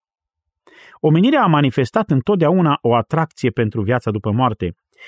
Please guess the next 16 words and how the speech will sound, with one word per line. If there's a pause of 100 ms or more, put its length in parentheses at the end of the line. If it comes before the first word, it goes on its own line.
(180)
chiar
în
cea
mai
primitivă
dintre
culturi. (720)
În
culturile
mult
mai
sofisticate,
de
exemplu
Benjamin
Franklin,